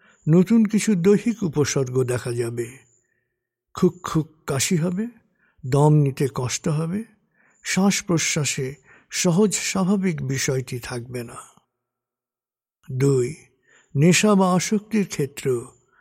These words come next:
অপরাধ বিজ্ঞানের সূত্রটি প্রযোজ্য, আর তা হল আসক্ত ব্যক্তি যত সতর্কই হোক না কেন, তার গণ্ডির মধ্যে কোথাও না কোথাও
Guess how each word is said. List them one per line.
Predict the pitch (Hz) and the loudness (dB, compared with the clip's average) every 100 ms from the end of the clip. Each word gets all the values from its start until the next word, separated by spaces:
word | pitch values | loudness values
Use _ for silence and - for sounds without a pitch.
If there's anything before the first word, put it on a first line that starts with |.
| _ _ | _ _
অপরাধ | 139 131 151 156 143 135 | -8 0 4 4 2 0
বিজ্ঞানের | 139 131 135 131 | -2 0 0 0
সূত্রটি | - - 131 - 131 127 123 | -2 -2 -6 -6 -6 -6 -6
প্রযোজ্য, | 127 117 123 123 - 208 - _ _ _ _ _ _ _ _ | -4 -4 -4 -6 -6 -6 -8 _ _ _ _ _ _ _ _
আর | 131 | -10
তা | 123 - 131 | -8 -4 0
হল | 131 123 120 123 - _ _ _ | 0 0 -4 -6 -14 _ _ _
আসক্ত | 135 147 202 175 - | -4 -2 0 -2 -2
ব্যক্তি | 156 131 131 - 151 120 127 - _ _ 151 | 0 0 -2 -4 -6 -6 -8 -18 _ _ 0
যত | 151 165 | 2 4
সতর্কই | 180 185 180 208 202 233 208 160 | 4 2 2 0 2 0 0 0
হোক | 127 - | -4 -6
না | 120 | -8
কেন, | 120 117 120 120 _ _ _ _ _ _ _ - | -6 -6 -8 -10 _ _ _ _ _ _ _ -4
তার | 131 120 | -2 0
গণ্ডির | 123 135 139 151 139 | 2 2 4 4 2
মধ্যে | 127 127 131 143 113 113 _ _ _ | 0 -4 -4 -6 -6 -14 _ _ _
কোথাও | - 185 208 220 | -2 0 2 2
না | 208 175 | 4 2
কোথাও | 147 135 151 127 | -2 -4 -2 -2